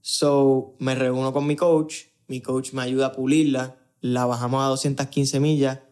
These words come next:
cogemos las calles que son, también hacemos algo realista, ¿me entiendes? Yo no podía tirarme cuarenta millas diarias. Físicamente no podía.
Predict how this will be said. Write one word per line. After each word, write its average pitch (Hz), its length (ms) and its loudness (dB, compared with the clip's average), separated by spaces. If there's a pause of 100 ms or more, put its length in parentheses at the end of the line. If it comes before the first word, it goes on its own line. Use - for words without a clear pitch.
(180)
cogemos 123 340 -6
las 135 120 -2
calles 131 280 -4
que 131 160 -4
son, 147 400 -2 (560)
también 131 300 0
hacemos 147 280 2
algo 147 240 2
realista, 120 560 -2
¿me 117 80 -2
entiendes? 123 340 0
Yo 120 100 0
no 120 120 -2
podía 135 240 2
tirarme 139 400 -2
cuarenta 120 420 -2
millas 123 280 -2
diarias. 120 400 -2 (440)
Físicamente 165 840 0
no 127 120 -4
podía. 139 300 -2